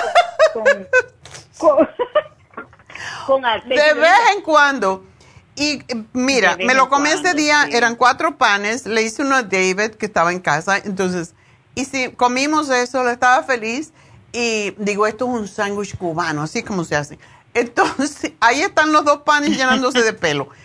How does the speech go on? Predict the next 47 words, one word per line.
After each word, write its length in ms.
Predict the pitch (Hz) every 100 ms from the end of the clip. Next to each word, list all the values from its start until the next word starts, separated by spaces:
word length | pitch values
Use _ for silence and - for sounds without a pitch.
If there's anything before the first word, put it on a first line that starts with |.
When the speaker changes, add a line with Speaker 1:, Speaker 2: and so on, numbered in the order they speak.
| - -
Speaker 2:
porque 400 | 240 233 226 214
los 220 | 208 247
otros 300 | 233 226 233
Speaker 1:
Oh, 140 | 247 170
Speaker 2:
dos, 60 |
Speaker 1:
my 60 | 196 180
Speaker 2:
porque 480 | 233 247 240 233 - 87 220 220 - -
Speaker 1:
God. 100 | 494
Speaker 2:
yo, 100 | 262 269 247 226
yo 160 | - 285
no 360 | 285 285 262 262
como 500 | 262 277 427 330 226
pan, 400 | 190 165 151 175
lo 160 | 277
compro 320 | - 285 302 359
y 40 |
de 120 | 240
verdad 380 | 220 202 214 220
se 100 | 320
me 180 | 269 196
sale, 540 | - - - 202 196 185 185
me 260 | 180 160 180
llenan 360 | 190 196 185 185
de 80 | 190
pelo, 340 | 240 247 190 - _ - _ -
pero 240 | 202 214
esto 240 | 214 359
lo 120 | 359 302
hago 260 | 214 214
de 80 | 180
vez 80 | 185
en 140 | 156
cuando, 640 | 147 160 170 240 277 160 165
yo 120 | 170
creo 220 | 185 185
que 80 | 190
hacía 320 | 208 233 226
como 460 | 240 240 220 196 180
un 280 | 175 175 180
año 380 | 202 233 220 185
que 100 | 180
no 120 | 175
comía 360 | 185 180 185 180
yo 140 | 180
un 60 | 175
sándwich 460 | 180 165 170 185 -
así. 420 | 151 262 349